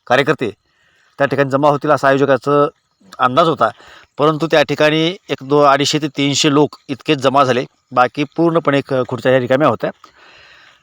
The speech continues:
आणि त्यामुळं त्या ठिकाणी चर्चा चालू आहे की एक तर काँग्रेसनं या मेळाव्याकडे पाठ फिरवलेली आहे आणि ही एल्गार मेळावे हे भाजपच्या पाठिंब्याने चालू आहेत,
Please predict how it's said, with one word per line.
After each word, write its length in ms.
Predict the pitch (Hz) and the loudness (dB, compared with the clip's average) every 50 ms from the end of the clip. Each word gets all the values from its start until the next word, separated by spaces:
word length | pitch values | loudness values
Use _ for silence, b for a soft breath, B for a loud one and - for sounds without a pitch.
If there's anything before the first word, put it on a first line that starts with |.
| b - | b -12
आणि 100 | 123 113 - | -8 -2 0
त्यामुळं 380 | 147 160 170 190 208 214 220 226 - _ _ _ _ _ _ | 2 2 4 4 2 2 2 0 -4 _ _ _ _ _ _
त्या 80 | - 147 | -2 -2
ठिकाणी 380 | 143 165 156 175 170 180 190 214 - _ - - - | 0 0 0 0 0 0 -2 -4 -6 _ -10 -4 -2
चर्चा 220 | 147 139 - 180 | 0 0 2 0
चालू 240 | 156 156 151 147 143 | 0 2 2 2 2
आहे 160 | 135 127 156 214 _ _ _ b b b b b _ _ _ - | 0 0 -2 -6 _ _ _ b b b b b _ _ _ -4
की 60 | 151 | -2
एक 200 | 151 156 160 - - | 0 0 0 -2 -2
तर 40 | 165 - | -2 0
काँग्रेसनं 680 | 143 135 127 131 135 147 - - 151 160 160 160 165 165 b b b b b b b b b b _ _ - | 0 0 0 0 -2 -4 -2 -2 0 2 2 2 0 -4 b b b b b b b b b b _ _ -2
या 140 | 135 139 139 | 0 0 2
मेळाव्याकडे 420 | 131 131 135 135 135 127 131 139 143 - | 2 4 4 4 2 2 0 -2 -2 0
पाठ 240 | 135 131 131 - | 0 0 0 -2
फिरवलेली 360 | - 131 131 127 127 131 127 143 | -6 -6 -4 -2 -2 -2 -2 -2
आहे 100 | 165 180 _ _ _ _ _ _ _ _ _ _ _ _ | -4 -6 _ _ _ _ _ _ _ _ _ _ _ _
आणि 220 | - 120 120 135 151 - - | -6 -4 -4 -4 -4 -8 -10
ही 340 | 117 120 139 156 160 175 190 - | -4 0 2 2 2 2 0 0
एल्गार 360 | 143 135 135 143 147 165 165 | 0 0 2 2 2 2 2
मेळावे 320 | 156 147 147 143 143 147 139 | 2 2 2 2 2 2 0
हे 140 | 135 147 156 | 0 -2 -4
भाजपच्या 580 | 139 127 113 113 120 135 139 147 139 - 180 - | -4 -4 -2 0 0 2 2 2 0 0 -2 -2
पाठिंब्याने 420 | - 131 - - 156 160 175 185 196 | -2 -2 0 0 0 2 2 2 2
चालू 200 | - 190 175 143 | 2 2 2 2
आहेत, 340 | 113 - _ _ B B | 0 -4 _ _ B B